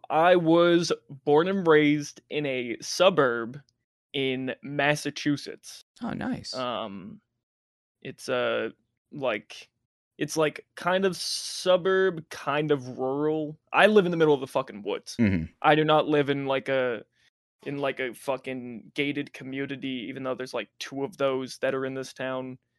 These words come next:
Speaker 2: Mm-hmm.
Speaker 1: I live in, uh, there, there's a fucking forest behind me. I, I fed a cat tuna this morning. I don't know whose cat it is. He has a giant scratch on his back. I hope he gets better.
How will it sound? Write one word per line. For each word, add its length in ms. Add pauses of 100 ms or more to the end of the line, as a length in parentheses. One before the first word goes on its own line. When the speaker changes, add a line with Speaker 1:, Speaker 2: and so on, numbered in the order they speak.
Speaker 2:
Mm-hmm. 180 (140)
Speaker 1:
I 140
live 240
in, 260
uh, 220
there, 240
there's 320
a 80
fucking 360
forest 440
behind 400
me. 320 (100)
I, 280
I 160
fed 260
a 60
cat 380 (100)
tuna 240
this 240
morning. 320
I 100
don't 160
know 100
whose 200
cat 240
it 100
is. 220
He 80
has 80
a 60
giant 320
scratch 360
on 120
his 120
back. 260
I 80
hope 200
he 80
gets 240
better. 320